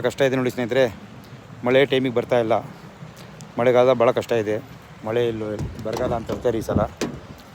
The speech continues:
So ಹಾಗಾಗಿ ಹೈನುಗಾರಿಕೆ, ಹೈನುಗಾರಿಕೆ ಮಾಡೋರು ಭಾಳ ಜನ ಮುಂದೆ ಬರ್ತಿದ್ದಾರೆ. ಯಾಕಂದರೆ ನೋಡಿ,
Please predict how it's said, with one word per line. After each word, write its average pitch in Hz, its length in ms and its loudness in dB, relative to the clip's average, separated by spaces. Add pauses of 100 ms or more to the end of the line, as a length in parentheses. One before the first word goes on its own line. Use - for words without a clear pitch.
(160)
So 123 160 -2
ಹಾಗಾಗಿ 123 400 0 (1600)
ಹೈನುಗಾರಿಕೆ, 143 600 2 (840)
ಹೈನುಗಾರಿಕೆ 135 480 -4
ಮಾಡೋರು 120 320 -4
ಭಾಳ 110 280 -2
ಜನ 120 180 -4
ಮುಂದೆ 113 160 -12
ಬರ್ತಿದ್ದಾರೆ. 101 360 -4 (480)
ಯಾಕಂದರೆ - 320 -6 (120)
ನೋಡಿ, 117 160 -6